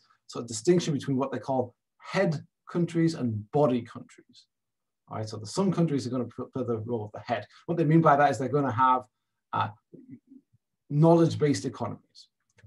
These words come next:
Uh, they're going to do design, right? They're going to do, uh, research, right? Research and design, research and development.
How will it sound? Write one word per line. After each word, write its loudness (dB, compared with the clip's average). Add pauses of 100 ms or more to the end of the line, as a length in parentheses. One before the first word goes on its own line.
(180)
Uh, -8
they're 0
going 6
to -2
do 2
design, 2 (360)
right? -14
They're -6
going -4
to -6
do, 0 (500)
uh, -4
research, 2
right? -8
Research -2
and -2
design, 0
research -2
and -6
development. -4